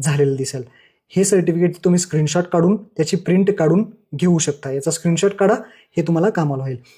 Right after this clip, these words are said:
ही जी केवायसी आहे, ही जी हयातीचा दाखला आहे, हा जर तुम्ही काढला तर तुमचे जे काही दीड हजार रुपयाची पेन्शन वगैरे असेल, कुठल्याही योजनेची जी काही पेन्शन आहे यापैकी तुमची पेन्शन चालू राहील. जर हे काम तुम्ही केलं नाही तर तुमची पेन्शन जी आहे ते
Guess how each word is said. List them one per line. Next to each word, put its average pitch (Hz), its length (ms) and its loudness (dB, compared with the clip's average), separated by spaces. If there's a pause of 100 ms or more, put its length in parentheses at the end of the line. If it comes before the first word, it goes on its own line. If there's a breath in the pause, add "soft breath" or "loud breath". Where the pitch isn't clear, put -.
(120)
ही 180 140 0
जी 202 140 4
केवायसी 170 420 2
आहे, 170 180 0
ही 185 180 -2
जी 185 100 2
हयातीचा 175 440 0
दाखला 160 300 0
आहे, 165 180 2 (360 loud breath)
हा 185 160 0
जर 214 140 4
तुम्ही 208 220 2
काढला 175 320 0 (140)
तर 175 60 -2
तुमचे 175 340 0
जे 190 100 2
काही 180 200 0
दीड 180 200 4
हजार 175 160 2
रुपयाची 175 300 0
पेन्शन 156 340 -2
वगैरे 165 380 2
असेल, 175 280 2 (420 loud breath)
कुठल्याही 196 340 2
योजनेची 185 380 2
जी 185 120 0
काही 190 180 0
पेन्शन 170 340 -2
आहे 180 220 0 (360 soft breath)
यापैकी 165 400 2 (420)
तुमची 170 260 2
पेन्शन 185 440 2
चालू 165 500 2
राहील. 135 160 0 (300 soft breath)
जर 190 120 2
हे 202 140 4
काम 208 220 0
तुम्ही 185 240 0
केलं 175 220 2
नाही 170 160 0
तर 175 160 -4
तुमची 170 380 -2
पेन्शन 165 420 0
जी 156 100 0
आहे 147 100 2
ते 208 340 -2